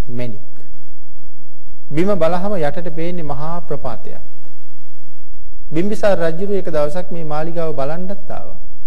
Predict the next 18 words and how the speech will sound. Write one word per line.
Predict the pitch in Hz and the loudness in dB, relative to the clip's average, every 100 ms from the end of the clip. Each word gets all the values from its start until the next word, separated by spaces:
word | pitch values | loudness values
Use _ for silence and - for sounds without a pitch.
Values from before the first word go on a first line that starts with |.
| - - - - - - - - - | 0 0 0 0 0 0 0 0 0
හැබැයි | 139 135 127 | 0 0 0
දොරකඩ | 147 151 147 | 0 0 0
හිටග-, | 135 147 131 123 127 | 0 0 0 0 0
හිටගත්ත | - 143 147 131 - | 0 0 0 0 0
රජුරු | 123 127 127 127 117 107 101 - - - - - | 0 0 0 0 0 0 0 0 0 0 0 0
ඉස්සරහට | 135 - 139 127 127 | 0 0 0 0 0
අඩිය | 120 120 127 | 0 0 0
තියන්න | 123 123 117 | 0 0 0
හරියට | 117 120 120 | 0 0 0
බය | 117 107 | 0 0
වුණා. | 104 - - - - - - - - - - - - | 0 0 0 0 0 0 0 0 0 0 0 0 0
ඇයි? | 135 165 107 101 - - - - - | 0 0 0 0 0 0 0 0 0
රජුරු | 120 117 123 123 | 0 0 0 0
හිතුවා | 120 139 - 123 101 - - - - - - | 0 0 0 0 0 0 0 0 0 0 0
සිටුතුමා | - 156 151 180 170 156 | 0 0 0 0 0 0
මම | 143 147 | 0 0
මෙහාට | 147 139 151 147 | 0 0 0 0
ගෙන්නලා | 139 143 170 139 107 | 0 0 0 0 0